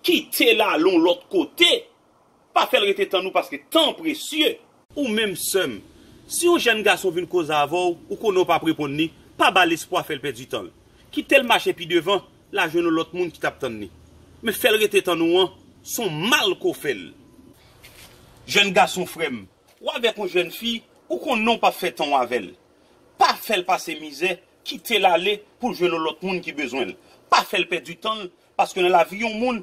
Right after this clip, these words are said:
tan l presye. Ou a fè l regrèt nan lavi ou l ka tchou, wi. Lò moun remak kote fè l pèdi tan nan vil pou gran mesi. La tou yo, wi. Tan pa jwe. Rachte le tan, ka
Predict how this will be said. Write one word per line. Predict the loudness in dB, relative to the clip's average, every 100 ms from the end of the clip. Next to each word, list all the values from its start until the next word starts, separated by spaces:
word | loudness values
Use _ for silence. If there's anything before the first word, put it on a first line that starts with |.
| -10 _ 0
tan | 0
l | 0
presye. | -4 -4 -6 -4 -4 -4 _ _ _ 4
Ou | 4
a |
fè | 4
l | 0
regrèt | 0 -2 -4 -2
nan | 2
lavi | 2 0
ou | -4
l | 0
ka | 0
tchou, | 0 -2 0
wi. | -2 -6 _ _ -6
Lò | 2 2 4
moun | 4 6
remak | 6 4 -2
kote | -4 -2
fè | 0
l | 0
pèdi | -2 -4 -8 0
tan | 2
nan | 2 0
vil | -4 -12
pou | -6
gran | -4 -2
mesi. | -4 -8 -14 _ _ -2
La | 2 2
tou | 0
yo, | 6 8 8
wi. | 4 0 _ _ _ _ _ -10
Tan | -8
pa | -4 -4
jwe. | -4 -6 -6 _ _ -20 -20 _ _ _ _ _ -20 -20 -14 0
Rachte | 2 2 0 2
le | 2 0
tan, | -4 -6 -6 _ 0
ka | 2